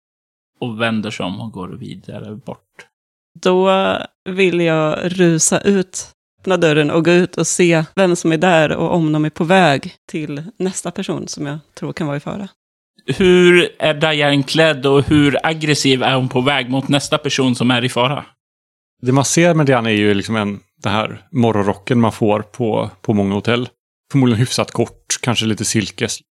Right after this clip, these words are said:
Speaker 3: Och jag har på mig någon slags tofflor liksom och går bara ner i korridoren med ryggen mot, mot Bjarne i nuläget.
Speaker 2: Jag ropar högt, "Stanna!"
Speaker 3: Jag stannar.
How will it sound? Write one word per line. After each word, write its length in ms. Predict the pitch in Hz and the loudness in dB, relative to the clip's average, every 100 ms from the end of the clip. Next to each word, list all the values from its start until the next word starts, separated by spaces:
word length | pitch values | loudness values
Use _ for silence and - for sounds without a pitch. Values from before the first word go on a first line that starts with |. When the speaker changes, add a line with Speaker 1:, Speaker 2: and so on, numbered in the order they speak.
| _ | _
Speaker 3:
Och 140 | 143 147 | 0 2
jag 120 | 147 147 147 151 143 | 2 0 -6 -2 0
har 140 | 143 | 0
på 160 | 131 123 | 0 0
mig 100 | 113 | 2
någon 100 | 104 | 0
slags 220 | 113 - | -4 -6
tofflor 480 | - - - 110 117 | -8 -8 -2 0 2
liksom 320 | 104 113 113 | 0 -2 0
och 200 | 117 104 - | 0 -2 -6
går 260 | 127 120 110 | -2 0 2
bara 380 | 110 104 104 98 _ _ | 2 0 -2 -6 _ _
ner 300 | 113 113 107 | 0 0 2
i 100 | 104 | -2
korridoren 560 | - 113 107 104 107 113 | 0 0 2 2 0 0
med 180 | 110 104 | 0 0
ryggen 280 | 95 104 | -2 -2
mot, 520 | 104 107 - _ - - _ _ _ | -2 -4 -8 _ -14 -14 _ _ _
mot 300 | 113 104 _ | -8 -8 _
Bjarne 380 | 113 104 110 110 | 0 0 -2 -4
i 40 | |
nuläget. 380 | 120 110 117 120 - _ _ _ _ | -4 -4 -6 -12 -20 _ _ _ _
Speaker 2:
Jag 340 | 185 180 170 - 180 | -2 0 -2 -4 -6
ropar 460 | 185 160 - 165 165 | -4 -6 -8 -4 -4
högt, 220 | - - | -6 -10
"Stanna!" 380 | - 226 214 196 - _ _ _ | -2 0 0 -2 -8 _ _ _
Speaker 3:
Jag 160 | 131 135 | -12 -12
stannar. 380 | - 123 110 | -4 -4 -4